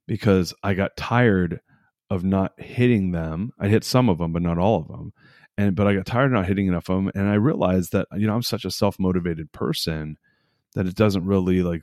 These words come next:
I'm not getting anything out of this. It's all <laughs> just me beating the hell out of myself to hit a goal. And then I hit it and, and, or I don't. If I don't, then I go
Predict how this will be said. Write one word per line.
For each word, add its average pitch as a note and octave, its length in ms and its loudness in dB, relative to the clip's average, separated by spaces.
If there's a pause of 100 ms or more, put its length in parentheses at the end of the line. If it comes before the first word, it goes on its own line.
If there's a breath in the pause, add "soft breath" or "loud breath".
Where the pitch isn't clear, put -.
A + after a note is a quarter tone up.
I'm F2 140 -6
not G2 140 -6
getting G#2 300 4
anything F2+ 240 -2
out D#2 140 -6
of D2 80 -12
this. D2 160 -14
It's E2+ 160 -6
all F#2+ 140 -2
<laughs> - 20 -2
just - 260 -4
me G#2+ 80 0
beating G2 320 -4
the F#2 60 -2
hell G#2+ 160 6
out G2 100 4
of F2 60 0
myself E2+ 580 -4 (540 soft breath)
to G#2 80 -2
hit F#2+ 140 2
a F2+ 60 0
goal. G#2 300 6
And F#2+ 100 2
then F#2 80 0
I E2+ 100 -2
hit G3+ 280 0
it F#2 160 4 (100)
and, G2 260 -4 (120)
and, G2+ 140 -4 (100)
or G#2 220 0
I - 20 2
don't. F#2 480 0 (340 soft breath)
If - 60 -6
I A2 80 4
don't, B2 380 6
then G2 100 4
I G2 60 2
go F2+ 180 0